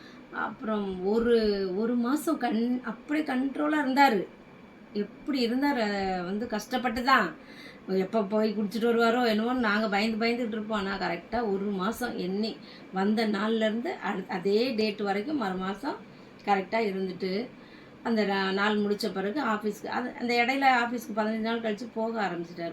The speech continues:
போயிட்டு வருவாரு, போ-, ஆஃபீஸ்க்குலாம் கரெக்டா போயிட்டு வந்துட்டு இருந்தாரு. எல்லாமே அந்த ஒரு மாசம் தான் கரெக்டா இருந்தது. மறுபடியும் ஸ்-, திரும்ப ஸ்டார்ட் பண்ணிட்டாரு. அந்த தொடங்கிட்டு அதை நிறுத்தவே முடியல அவரால. நிறுத்தவே முடியாம ம-, அதிகமா தான் அப்படியே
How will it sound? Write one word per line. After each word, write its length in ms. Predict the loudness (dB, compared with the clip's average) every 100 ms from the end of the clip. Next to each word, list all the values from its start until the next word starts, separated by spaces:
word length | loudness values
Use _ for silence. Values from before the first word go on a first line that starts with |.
| -6
போயிட்டு 360 | -4 -4 -4
வருவாரு, 440 | -4 -2 -2 -4 -4
போ-, 200 | -6 -10 -12 -20 -10 -6
ஆஃபீஸ்க்குலாம் 500 | -4 -4 -4 -4 -2
கரெக்டா 360 | -4 -4 -6
போயிட்டு 260 | -4 -4 -4
வந்துட்டு 280 | -4 -4 -4
இருந்தாரு. 320 | -4 -4 -4
எல்லாமே 480 | -4 -2 -2 0 0
அந்த 160 | 0
ஒரு 180 | 2 2
மாசம் 300 | 0 -2 -4
தான் 180 | -4 -6 -8
கரெக்டா 360 | -6 -4 -2 -2
இருந்தது. 260 | -2 -6 -12 -18 -20 -20 -12
மறுபடியும் 480 | -6 -4 -2 -2 -2
ஸ்-, 180 | -4 -6
திரும்ப 280 | -4 -4 -6
ஸ்டார்ட் 260 | -6 -8 -6
பண்ணிட்டாரு. 440 | -8 -6 -6 -8 -10 -18 -20 -20 -20 -20 -12
அந்த 200 | -8 -6 -2
தொடங்கிட்டு 580 | 2 4 6 6 6 6
அதை 240 | 6 6
நிறுத்தவே 460 | 4 2 0 0 2
முடியல 360 | 4 2 2 2
அவரால. 420 | 2 2 0 0
நிறுத்தவே 540 | -2 -4 -6 -4 0 0
முடியாம 540 | 0 0 0 -2 -2 -4
ம-, 240 | -8 -8
அதிகமா 480 | -4 0 0 2 0
தான் 240 | 0 -2
அப்படியே 380 | -2 0 0 0